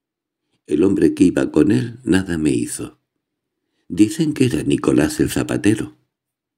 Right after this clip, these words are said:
«No supe, no se me acercó». Fue imposible hacerle decir otra cosa, y a causa de esa declaración no persiguieron al zapatero.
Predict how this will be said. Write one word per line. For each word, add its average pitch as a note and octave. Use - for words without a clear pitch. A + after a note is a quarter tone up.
«No D#2+
supe, B2
no E2
se -
me A#2
acercó». -
Fue A2
imposible G2
hacerle F2+
decir -
otra B1
cosa, -
y D#2
a -
causa A2
de G2+
esa F2+
declaración C2+
no D#2+
persiguieron B1+
al A#1+
zapatero. C2+